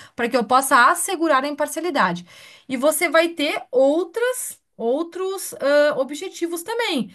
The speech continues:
Esse aqui é um, pode ser que uma outra fragilidade seja a questão de capacitação do pessoal.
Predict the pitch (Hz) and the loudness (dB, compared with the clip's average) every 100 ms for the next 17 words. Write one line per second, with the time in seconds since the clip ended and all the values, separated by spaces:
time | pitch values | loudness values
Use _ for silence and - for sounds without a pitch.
0 | - _ 220 240 285 277 320 427 415 359 | -20 _ -8 -2 -2 0 -2 -2 -2 -4
1 | 226 226 214 - 285 311 330 320 311 330 | -2 -2 -2 -4 -4 -2 0 0 -2 -6
2 | 330 285 262 285 294 - 254 226 226 185 | -2 0 0 -4 -8 -8 -10 -6 -4 0
3 | 208 302 302 208 - - - - 226 254 | 2 4 2 -2 -12 -20 -14 -6 -2 -2
4 | 269 285 262 254 269 285 277 311 302 339 | -4 -4 -2 -2 -4 0 0 0 -2 -6
5 | - 302 302 285 320 - 415 285 180 | -4 -2 -4 -6 -8 -2 2 2 2